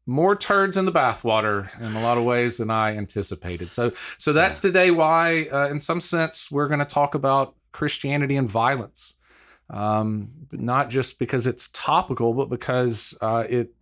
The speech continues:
Speaker 1: it appears, uh, increasingly that, uh, this subject is a much needed subject that tends to go away from, uh, our understanding of, of the gospel and Jesus' message.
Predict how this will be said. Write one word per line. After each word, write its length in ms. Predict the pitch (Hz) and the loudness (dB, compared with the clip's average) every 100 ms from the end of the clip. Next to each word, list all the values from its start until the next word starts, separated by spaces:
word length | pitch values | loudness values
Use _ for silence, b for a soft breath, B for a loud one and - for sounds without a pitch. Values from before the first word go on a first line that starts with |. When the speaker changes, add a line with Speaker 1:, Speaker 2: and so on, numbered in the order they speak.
| _ | _
Speaker 1:
it 120 | 117 | -6
appears, 880 | 110 - - 196 160 160 175 - - _ - | -6 -8 -4 2 4 2 -2 -8 -12 _ -10
uh, 60 | 113 | -8
increasingly 760 | 113 - 143 147 147 135 127 123 | -8 -6 -2 0 0 0 2 4
that, 260 | 120 117 B B B B | 2 0 B B B B
uh, 160 | 113 | -2
this 220 | 110 127 - | 0 0 2
subject 540 | - 127 117 123 - | 2 2 2 0 -2
is 480 | - 113 113 113 - | -2 2 2 0 -2
a 100 | 104 | -4
much 420 | 107 120 120 - | 0 2 0 -2
needed 320 | 120 117 110 | -2 -2 -2
subject 640 | - - 107 92 104 98 _ | -2 -2 -2 -2 -4 -4 _
that 140 | 101 | -10
tends 360 | - 117 104 - | -8 -6 -4 -6
to 80 | 101 | -6
go 220 | 101 101 | -2 0
away 360 | 98 101 101 98 | 0 2 0 0
from, 560 | - 98 95 92 92 - _ | -4 -4 -4 -4 -8 -14 _
uh, 180 | - 92 | -8 -6
our 240 | 120 131 120 | 2 4 4
understanding 560 | 104 101 - 101 95 | 0 -6 -4 -6 -4
of, 140 | 92 87 | -8 -8
of 100 | 92 | -10
the 80 | 90 | -8
gospel 480 | 90 90 92 - 90 | -6 -6 -6 -8 -10
and 100 | 87 | -8
Jesus' 360 | 87 82 85 - | -8 -10 -12 -12
message. 540 | 80 - - - - | -14 -14 -16 -20 -20